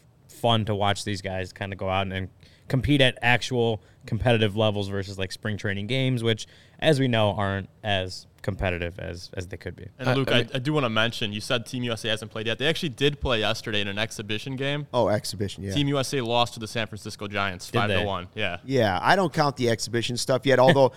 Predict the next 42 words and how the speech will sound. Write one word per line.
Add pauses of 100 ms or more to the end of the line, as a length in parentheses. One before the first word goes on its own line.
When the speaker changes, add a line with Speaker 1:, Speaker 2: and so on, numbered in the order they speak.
(180)
Speaker 2:
Not
a
Speaker 4:
I
Speaker 2:
good
look,
though.
Speaker 4:
Yeah,
you
know, (100)
I, (140)
I
know
what
you're
saying.
They
don't
play
their, (840)
Team
U
S
A
doesn't
play
their
first
game
until
Saturday,
I
believe,
against (240)
Great
Britain,
and
then
Sunday
Speaker 1:
Mm-hmm.
Speaker 4:
they
play
Mexico.